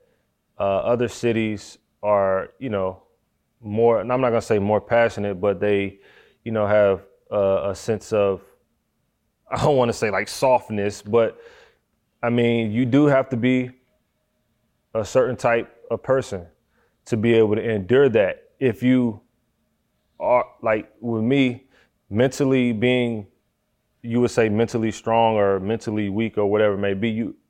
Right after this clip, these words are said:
person like me, I would have to have somebody around me in that moment to kinda, like,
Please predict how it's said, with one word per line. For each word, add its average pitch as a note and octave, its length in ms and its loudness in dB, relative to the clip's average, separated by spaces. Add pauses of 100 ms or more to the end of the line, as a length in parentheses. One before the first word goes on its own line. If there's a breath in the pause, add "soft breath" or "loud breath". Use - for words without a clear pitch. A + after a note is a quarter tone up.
(120)
person C3 280 -2
like A#2 180 0
me, C3 320 -4 (280 loud breath)
I A2 80 2
would C#3+ 180 4
have D#3+ 200 0
to B2 60 2
have G#2+ 200 4
somebody G#2 320 2
around G2+ 360 2
me F#2+ 160 -4
in G2 140 -2
that G2 140 0
moment G2 480 -2
to A2 120 -10
kinda, G#2 260 -4
like, F#2+ 280 -2